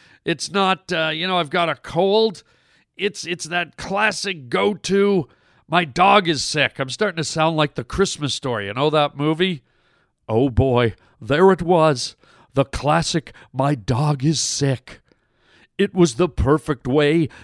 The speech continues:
to get out of going to the Burning Man. I would call him up and say, "My dog is sick."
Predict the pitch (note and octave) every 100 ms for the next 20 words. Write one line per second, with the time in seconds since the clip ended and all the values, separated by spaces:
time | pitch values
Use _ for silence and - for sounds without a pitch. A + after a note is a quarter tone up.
0 | - C3+ E3+ D#3 F3 F3 B2 F3 F#3 F#3+
1 | G3+ C3+ F3+ G3 F#3 D#3+ D#3+ D3+ A#2+ G2
2 | - _ _ _ _ _ _ _ B2 C#3+
3 | D3+ D3+ A#2+ - E3 F#3 G3+ F#3 F3 F#3+
4 | G3 D3+ C3 - F#3+ F#3 G3+ - - -
5 | - C3+ E3+ F#3 C3 F#3 G3+ A3 E3 E3+
6 | - - E3 - -